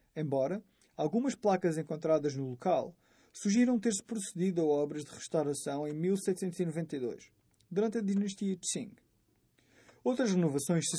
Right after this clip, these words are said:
seguiram, tendo-se, em todas elas, verificado várias alterações à traça original. Apesar disso, a sua arquitetura simples incorpora elementos chineses tradicionais, como, por exemplo, telhado com telhas verdes vidrados, estilo Yingshan,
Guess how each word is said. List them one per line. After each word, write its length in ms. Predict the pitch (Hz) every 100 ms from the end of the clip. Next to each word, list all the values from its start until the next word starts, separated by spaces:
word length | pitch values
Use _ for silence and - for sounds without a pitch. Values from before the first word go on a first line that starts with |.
| -
seguiram, 340 | 196 185 127 - _ _ _ _ _
tendo-se, 560 | - 165 - - - 151
em 100 | 135
todas 300 | 151 143 139
elas, 380 | 139 170 196 - _ _
verificado 540 | 175 202 196 185 147 139
várias 380 | 165 226 254
alterações 500 | 233 226 220 202 185
à 80 | 180
traça 300 | 180 175 165
original. 520 | 175 147 143 135 101 - _ _ _ _ _ -
Apesar 320 | 247 214 220
disso, 380 | 151 160 123 - _ _ -
a 80 | 175
sua 200 | - 269
arquitetura 480 | 262 202 185 160
simples 560 | 135 - 156 143 175 190 _ _
incorpora 460 | - 170 208 202 208
elementos 420 | 185 180 226 254
chineses 360 | - 226 226 202
tradicionais, 720 | 208 202 196 190 135 - - _ _ _
como, 180 | - 156
por 120 | 123
exemplo, 500 | 139 123 175 196 214 214 - - _ -
telhado 360 | 170 156 143 131
com 160 | 143
telhas 300 | 123 135 127
verdes 380 | 117 139 131 120
vidrados, 580 | 113 127 156 196 202 - _ _ _ _ _
estilo 400 | - - 143 127
Yingshan, 680 | 123 127 123 123 170 180